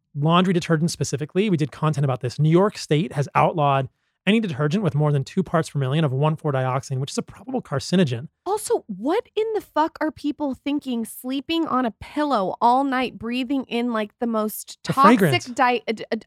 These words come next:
Speaker 2: d-, uh, deter-, I, I guess people, I, I, I guess I have to give people the benefit of the doubt. They aren't thinking it. What are the companies thinking to let us sleep for eight to nine hours on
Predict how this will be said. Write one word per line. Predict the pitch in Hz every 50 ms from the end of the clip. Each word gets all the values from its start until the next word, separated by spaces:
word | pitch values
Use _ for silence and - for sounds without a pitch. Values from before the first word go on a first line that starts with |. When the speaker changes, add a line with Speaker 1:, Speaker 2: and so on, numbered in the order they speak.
| - 269
Speaker 2:
d-, | 233 208 247
uh, | 240
deter-, | 226 208 254 240 311 320 - -
I, | 269 311 302
I | - 330
guess | 370 415 -
people, | _ 392 392 - 320 - - _
I, | - 240 - 254 262 - -
I, | 240 262
I |
guess | 269 311 320 320 -
I | 302
have | 262 254 233
to | 233 240
give | 233 226 196
people | - 240 214 233 220
the | 208
benefit | 214 208 202 208 _ 220 208
of | 190
the | 190
doubt. | 190 - 233 226 214 - _ _ _ _ _ _
They | 262 269
aren't | - - 254 240 - _
thinking | 285 277 240 262 262
it. | 240 -
What | 214 254 277
are | 262
the | 277 254
companies | _ - - 302 330 330 359 320 294 269 247 -
thinking | - 240 233 220 240 240 233
to | - 254
let | 254 247 254
us | 262 254
sleep | - - - 320 320 311 _ -
for | 269 -
eight | 220 247 254 240
to | - -
nine | 277 254 240 233 226 -
hours | - 233 277 311 285 240 240 240 - _ _ _ _ _ _ _ _ _
on | - 262 269 262 262 262 269